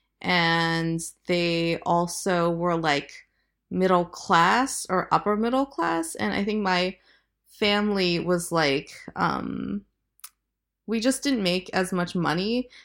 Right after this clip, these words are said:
and we didn't have the same lifestyle as any of them, you know? So I feel like there were, like, a lot of compounded differences,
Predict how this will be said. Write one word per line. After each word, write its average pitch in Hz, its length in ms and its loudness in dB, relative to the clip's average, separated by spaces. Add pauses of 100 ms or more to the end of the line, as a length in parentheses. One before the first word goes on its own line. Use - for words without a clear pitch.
(100)
and 190 160 0
we 190 120 2
didn't 190 260 2
have 185 260 0
the 180 80 -6
same 165 480 -2
lifestyle 185 880 0
as 233 340 -2
any 226 200 0
of 226 120 -2
them, 226 340 -2 (480)
you 214 120 -2
know? 202 380 0 (280)
So 175 720 2
I 190 80 2
feel 202 180 2
like 185 180 4
there 185 120 2
were, 170 140 2
like, 160 200 0
a 170 60 2
lot 160 320 4
of 160 240 -2
compounded 160 1160 0 (640)
differences, 247 1160 0